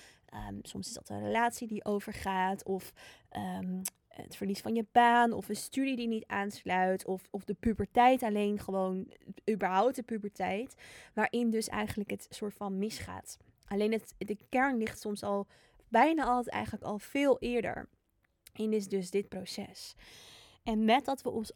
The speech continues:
afscheiden vanuit die essentie, ehm, scheiden we onszelf ook af van onze purpose. Want die purpose is, zoals ik net ook benoemde,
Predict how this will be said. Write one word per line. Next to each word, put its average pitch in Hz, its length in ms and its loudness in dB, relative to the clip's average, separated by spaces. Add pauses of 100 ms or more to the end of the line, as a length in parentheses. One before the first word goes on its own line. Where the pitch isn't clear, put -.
afscheiden 202 720 0
vanuit 220 640 -2
die - 120 -14
essentie, 220 880 -2 (800)
ehm, 220 640 2 (380)
scheiden 262 380 2
we 262 60 2
onszelf 226 440 0
ook 254 220 0
af 220 220 2
van 214 140 -6
onze 202 200 -6
purpose. - 720 -6 (420)
Want 208 140 -2
die 220 140 -4
purpose 262 440 4
is, 226 120 0
zoals 214 260 -4
ik 202 100 -8
net 226 200 4
ook 240 140 2
benoemde, 202 560 2